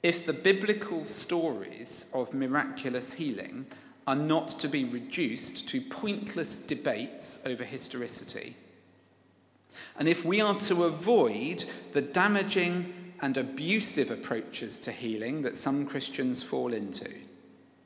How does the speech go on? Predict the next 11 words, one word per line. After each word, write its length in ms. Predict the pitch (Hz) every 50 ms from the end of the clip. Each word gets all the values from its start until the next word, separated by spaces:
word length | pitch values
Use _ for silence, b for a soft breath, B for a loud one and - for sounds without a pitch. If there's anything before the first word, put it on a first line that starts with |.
| B B B B B B B B
when 140 | - 131 127
they 140 | 127 127
try 220 | 123 - 151 139 131
and 120 | 127 127
replicate 580 | 135 156 151 - - 143 117 - 117 104 98 -
these 180 | 117 110 110
stories 420 | - - - 110 101 98 113 117 117
in 100 | 113 113
a 100 | 107 - - - -
contemporary 680 | - 131 131 123 - 131 123 120 113 - 120 113 113 107
context, 760 | - - 110 104 98 - 101 92 - - - - - -